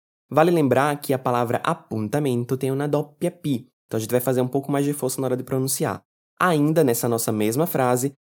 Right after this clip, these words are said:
a palavra doutor Luigi, no caso, né, o doutor Luigi, vai ter dois T's. Então, na hora de repetir junto comigo, presta bem atenção e faz mais força pra pronunciar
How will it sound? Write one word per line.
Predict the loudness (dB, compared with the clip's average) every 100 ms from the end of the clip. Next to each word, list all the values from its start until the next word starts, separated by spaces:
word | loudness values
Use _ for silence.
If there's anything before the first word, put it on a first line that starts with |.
| -6
a | -2
palavra | 2 2 4 2 0 0
doutor | -2 -2 -4 _ 6 6 4 2 -8
Luigi, | -6 -2 0 0 0 0
no | 0
caso, | -2 -2 -2 -4
né, | -4
o |
doutor | -4 -2 0
Luigi, | 2 0 0 -2 -2 -6 _ -2
vai | 2
ter | 4 2
dois | 4 4 2 2
T's. | 2 4 0 -2
Então, | -2
na | 0
hora | 0
de | 0
repetir | -2 -4 -4
junto | -4 -4
comigo, | -2 -2 -2 -4
presta | -4 -2 -2
bem | -2
atenção | -2 -2 -2 -4
e | -2
faz | -2 -2
mais | -2 -4 -4
força | -4 -4 -4
pra | -4 -2
pronunciar | 0 0 2 0 0